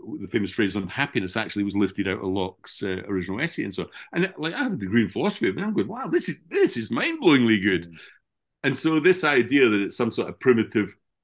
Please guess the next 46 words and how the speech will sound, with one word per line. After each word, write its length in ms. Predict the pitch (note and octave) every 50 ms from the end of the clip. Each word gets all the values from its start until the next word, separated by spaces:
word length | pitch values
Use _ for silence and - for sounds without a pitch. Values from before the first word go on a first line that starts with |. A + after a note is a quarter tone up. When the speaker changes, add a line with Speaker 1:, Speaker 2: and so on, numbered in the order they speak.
| _ _
Speaker 1:
tr-, 220 | _ - - - - - -
clunky 840 | - - C3 B2+ B2 B2+ B2+ B2+ A#2 A#2+ - A#2+ A2 G#2 G#2 G2 F#2+
search 760 | - - - - C#3+ B2+ B2+ A#2+ - - _ _ - - -
retrieval 840 | G#2+ G#2+ A2 G2 G2+ - - - A#2+ B2 C3 C3 C3 B2+ A#2+ G#2
thing 440 | F#2+ - - F#2 F2+ F2+ F2 F2 E2+ - _ _ _ _ _ -
is 140 | A2 G#2
blown 380 | G2 F2+ F2 A2 B2 B2+ A#2+ A2
completely 540 | - - F#2 F2+ - C#3+ C#3+ C#3 - A#2 G#2+
out 120 | G#2+ G#2
the 80 | - F#2
water. 420 | F2 F#2 G2+ G#2+ G#2+ - F#2+ E2
It's 160 | F2+ - -
extremely 720 | F#2+ F2 - - - _ - G2 G#2+ B2 C#3 C#3+ B2+ A2
sophisticated. 800 | G2 - - E2+ - D#2 - - - - - D#2+ E2 E2 - B1+ C#2 - _ _ _ _ _
Speaker 2:
Yeah. 220 | - D#2+ D#2+ D#2+ D2+ - _ _ _ _ _ _ _ _ _ _ _ -
Speaker 1:
And, 220 | G#2 G#2 G#2+ G#2+
uh, 120 | A2 A2 - -
also 280 | C3 C#3 C3 - B2+
voice 340 | A2 F2+ B2 D3 D#3 - -
is 120 | G#2+ G2 A#2
interesting. 340 | C3+ C3+ - G#2 F#2 G2
I 20 | G2
think 180 | A2 C#3+ C#3+
when 160 | B2+ B2 A2+ G2
voice 280 | F#2 A#2 B2+ C3 B2
comes 280 | - - G#2+ G2 F2+ -
along, 280 | F#2 F#2 F#2 F#2+ F#2+
that 160 | G2 G2 - -
will 80 | F2
change 360 | - - - A2 G#2+ G2+ F2
the 60 | F2 F2+
whole 140 | F#2+ G2
dynamic 560 | F#2 F#2+ F#2+ F#2+ G2 G2 F#2+ G2 G2 F2+ - F#2+
as 100 | F2+ E2+
well. 440 | F#2+ G#2+ A2 A2+ G#2 F#2+ F2+ - _ _ _ _ _ -
I 80 | -
think 160 | - D#3+ D3
we've 100 | B2 A#2
been 140 | A2+ A2+ G#2+
drowning 400 | - - A2 G#2+ A#2 A#2+ A2+ G2
in 100 | G2 F#2+
a 40 | F2+
sea 240 | - - - A2 F#2
of 100 | E2+ -
text 420 | - F#2+ E2 - _ - - -
in 160 | F2 D#2+ D#2